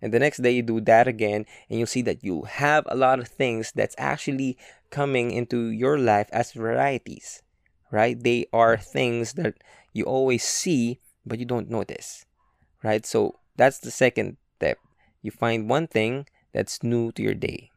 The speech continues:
Something, you find something new in your days. Okay, that's the second tip. The third tip to become grateful, and I'm sharing here with you practical advice on how you could become grateful A S A P. The third tip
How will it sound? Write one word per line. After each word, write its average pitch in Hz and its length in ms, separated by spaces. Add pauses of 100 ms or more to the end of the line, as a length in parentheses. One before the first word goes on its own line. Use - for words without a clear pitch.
(840)
Something, 120 520
you 113 100
find 120 420
something 135 580
new 110 300 (600)
in 117 220
your 110 160
days. - 520
Okay, 110 360
that's 110 200
the - 60
second - 220
tip. - 200
The 107 100
third 170 340
tip 113 260
to 117 100
become 110 240
grateful, 104 380
and 98 120
I'm 107 80
sharing 131 340
here 123 220
with 113 160
you 110 100
practical 107 500
advice 101 300
on 110 120
how 110 180
you 117 200
could 117 300 (320)
become 117 240
grateful 113 520
A 110 180
S 107 140
A 113 120
P. - 340 (520)
The 117 80
third 151 360
tip 120 280